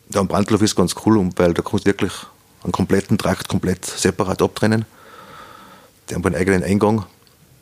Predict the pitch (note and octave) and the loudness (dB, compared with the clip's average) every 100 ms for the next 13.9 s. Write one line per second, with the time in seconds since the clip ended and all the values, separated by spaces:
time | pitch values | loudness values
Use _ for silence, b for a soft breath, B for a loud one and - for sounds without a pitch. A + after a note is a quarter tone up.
0 | _ - - G#2 - - F2+ F2 G2 - | _ -18 -10 -8 -8 -6 -4 0 0 0
1 | F2 - - - - E2+ F2+ - - - | -2 -6 -16 -16 -10 -8 -6 -8 -8 -4
2 | F2 F#2+ F2+ F2+ F2+ - E2+ - F#2+ A2 | 0 0 -2 -4 -4 -4 -2 -2 2 2
3 | A2 - G2 A2 G#2 - A2+ - G#2+ - | 2 2 2 2 0 -2 -2 0 -2 -4
4 | B B B B B - G2 G2+ G2+ F#2 | B B B B B -6 0 2 2 0
5 | F2 - F2+ F2+ E2+ - - F#2+ - - | -2 -4 -2 -2 0 0 2 0 0 0
6 | G#2 G#2 - B B B B B - F2 | 0 0 -4 B B B B B -14 -8
7 | F2+ - - F2+ F2 F#2 F#2 F2+ - G#2 | -6 -6 -4 0 0 2 0 0 2 0
8 | - E2+ F2 F#2 - - B B B B | 0 0 0 -2 -6 -18 B B B B
9 | _ - F#2+ - F2 E2 F2 F2 F2+ F2 | _ -8 -6 -2 0 2 2 2 2 2
10 | F2 - - - - - - F2 - D2+ | 0 -4 -8 -8 -4 -4 -2 -4 -2 -2
11 | F2 E2+ - F#2 F#2 F2 - E2+ E2+ E2+ | -2 -2 -2 0 0 -2 -2 -2 -2 -4
12 | B B B B B B B B - F#2 | B B B B B B B B -12 -8
13 | E2+ - G#2 - F2 F2 - F#2+ - | -8 0 0 2 0 -2 -2 -2 -2